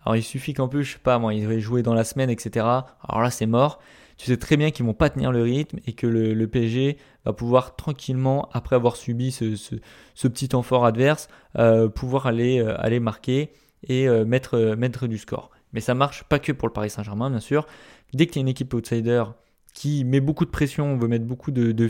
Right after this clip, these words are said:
de physique en début de match et qui court beaucoup après la balle, souvent, elle va prendre des buts en deuxième mi-temps.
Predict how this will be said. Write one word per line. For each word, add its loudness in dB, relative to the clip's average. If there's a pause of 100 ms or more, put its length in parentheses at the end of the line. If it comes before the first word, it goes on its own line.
de -4
physique -2 (160)
en 0
début 0
de -2
match 0 (320)
et -4
qui 0
court 2
beaucoup 2
après 2
la 2
balle, 0
souvent, -4
elle -2
va 0
prendre -4
des 0
buts -4
en -2
deuxième 0
mi-temps. -6